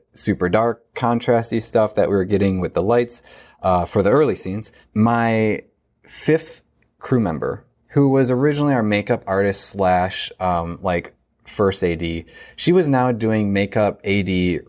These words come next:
running to get catering, um, props, and also script supervising. So she's just, like, one in five. Her name is Tess Hotstein. She's just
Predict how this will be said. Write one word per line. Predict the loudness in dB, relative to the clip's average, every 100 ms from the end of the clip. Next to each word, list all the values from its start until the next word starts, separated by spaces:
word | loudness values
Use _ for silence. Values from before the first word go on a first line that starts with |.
| _ _ -8
running | -2 0 2 2
to |
get | 2 0
catering, | -2 0 0 0 -2 -4 -10 _ _ _ -4
um, | -2 0 -2 -6 -10
props, | -2 0 2 -2 -8 -14 -10
and | -4 -2
also | 0 -2 -2
script | -4 0 -2 -2
supervising. | -6 -4 -4 -4 -4 -8 -6
So | -2
she's | 2 2
just, | 2 2
like, | 0 -2 -10 _
one | -4 0 0
in | 0
five. | 0 -2 -2
Her | -2
name | -2 0
is | -2
Tess | -4 -2 -2 -4
Hotstein. | -4 -4 -6 -8 -8 -6
She's | -4 -2
just | -2